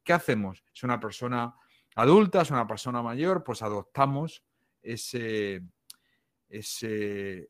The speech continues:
ese nombre y empezamos a poner más barro, más barro, más barro. Y entonces, al final de nuestras vidas, o al fin-, no al final de nuestra vida,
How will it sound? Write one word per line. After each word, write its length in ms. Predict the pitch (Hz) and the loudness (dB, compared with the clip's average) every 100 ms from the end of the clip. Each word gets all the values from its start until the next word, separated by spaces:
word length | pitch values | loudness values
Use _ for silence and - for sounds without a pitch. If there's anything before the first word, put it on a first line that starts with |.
| _ | _
ese 200 | - 110 | -12 -2
nombre 520 | 117 131 117 120 151 | 0 2 0 -4 -4
y 80 | 117 | -6
empezamos 440 | 104 104 123 131 | -8 -10 -10 -8
a 60 | 123 | -8
poner 220 | 107 110 | -6 -6
más 360 | 113 120 139 113 | -6 -6 -6 -8
barro, 440 | 110 101 92 92 | -12 -12 -14 -16
más 260 | 92 123 127 | -8 -6 -6
barro, 360 | 104 101 95 95 | -6 -8 -8 -12
más 240 | 123 131 | -10 -10
barro. 380 | 110 101 98 98 | -12 -14 -16 -16
Y 100 | 110 | -16
entonces, 360 | 110 151 147 _ _ _ _ | -6 -6 -6 _ _ _ _
al 120 | 120 | -14
final 560 | - 147 170 175 185 196 _ _ _ _ _ _ | -10 -4 0 2 2 -2 _ _ _ _ _ _
de 140 | - 123 | -4 -2
nuestras 360 | 135 131 143 | 0 0 -2
vidas, 500 | 139 147 135 139 147 | 0 0 0 0 -2
o 120 | 123 117 | -2 -2
al 100 | 110 | -2
fin-, 180 | 120 | -8
no 120 | 120 147 | -2 0
al 100 | 139 | 0
final 220 | 120 117 | -2 -4
de 40 | |
nuestra 200 | 110 117 | -4 -2
vida, 240 | 120 113 | 0 -2